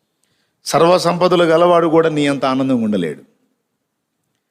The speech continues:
సకల ఐశ్వర్యాలు ఉన్నవాడు కూడా నీ అంత హ్యాపీగా ఉండలేడు. పోయి చూడండి, కోట్లకు పడగలు ఎత్తిన వాళ్ళ ముఖాలు చూడండి, తుమ్మల్లో పోతు పొడిచినట్టు తుమా తుమా అంటున్నాయి. ఒకడి ముఖంలో కూడా నిజమైన ఆనందం లేదు,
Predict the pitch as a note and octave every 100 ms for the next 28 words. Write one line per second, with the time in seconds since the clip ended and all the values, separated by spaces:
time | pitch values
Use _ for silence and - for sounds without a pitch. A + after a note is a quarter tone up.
0 | _ - C#3 E3+ F3+ - F3+ F#3 F3+ E3+
1 | F#3+ G3 G3 G3+ G3+ F#3+ F#3 F3+ D#3+ F3
2 | F3 F3+ F3+ F3+ G#3 G#3 G3+ C3+ - -
3 | - - - _ _ _ _ _ _ _
4 | - D3 C3 D3+ D#3+ D#3 C3 C#3 D3 C#3
5 | C3+ C3+ C#3 C#3 - B2+ A#2+ A#2+ C3+ C3
6 | A#2+ A2+ F2 D2 - _ _ _ _ _
7 | _ _ _ _ _ _ - C3 C#3+ C#3
8 | B2 C3+ C3+ C3+ A#2+ B2 A#2 C3 C3+ A#2+
9 | B2+ B2 A2 F#2+ E2+ G#2+ B2+ C3 A#2+ C3
10 | B2+ A#2+ A2+ A#2 B2 A2+ A#2 A2+ G#2+ F#2
11 | F2+